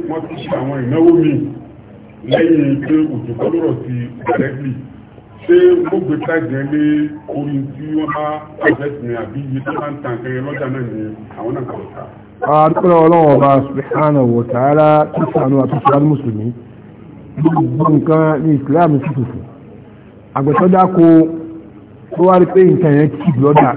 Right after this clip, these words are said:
Speaker 2: lọ́jà ó sì pọ̀ lọ́jà. Tó bá preserve ẹ̀, ìgbà tí wọ́n ti wọ́n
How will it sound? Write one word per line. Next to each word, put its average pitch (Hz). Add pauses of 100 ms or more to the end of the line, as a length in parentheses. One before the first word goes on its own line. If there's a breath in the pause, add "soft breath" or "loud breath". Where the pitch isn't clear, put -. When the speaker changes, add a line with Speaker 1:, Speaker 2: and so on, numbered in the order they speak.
(200)
Speaker 2:
lọ́jà 165
ó 156
sì 185
pọ̀ -
lọ́jà. 135 (640)
Tó -
bá 190
preserve 165
ẹ̀, 123
ìgbà 117
tí -
wọ́n 180
ti 143
wọ́n 151